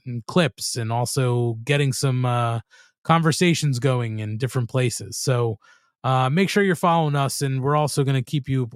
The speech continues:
aware of the, some of the new things we have coming up in those channels. So make sure you give us a follow.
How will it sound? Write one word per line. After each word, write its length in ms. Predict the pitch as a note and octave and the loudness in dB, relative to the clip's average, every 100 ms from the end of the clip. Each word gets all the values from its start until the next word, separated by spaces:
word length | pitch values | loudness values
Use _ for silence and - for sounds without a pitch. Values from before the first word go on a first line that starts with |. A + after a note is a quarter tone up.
| - | -10
aware 380 | C#3+ C3 C3 B2+ | -4 -2 0 0
of 160 | B2 | -2
the, 580 | A#2 B2+ A#2+ A#2+ A#2 A2+ - | 0 0 0 0 -2 -4 -10
some 180 | - C#3+ | -2 2
of 40 | |
the 80 | C#3 | 4
new 140 | C#3+ D3 | 4 2
things 260 | D#3+ C#3 | 2 2
we 120 | C3 | 2
have 240 | C3+ C3+ - | 2 0 0
coming 260 | D3 C#3+ | 2 4
up 180 | D#3+ C#3 - - _ _ | 2 0 -4 -4 _ _
in 120 | C#3 | -2
those 160 | B2+ G#2+ | 0 -2
channels. 380 | - G2+ F2 - | -4 -6 -8 -6
So 120 | C3+ | 0
make 160 | D#3+ D3 | 0 2
sure 140 | F#3 | 2
you 80 | F3 | 2
give 120 | E3 | 2
us 140 | D#3 | 0
a 40 | C3 | 0
follow. 420 | D3+ C3+ G2 | 0 0 -2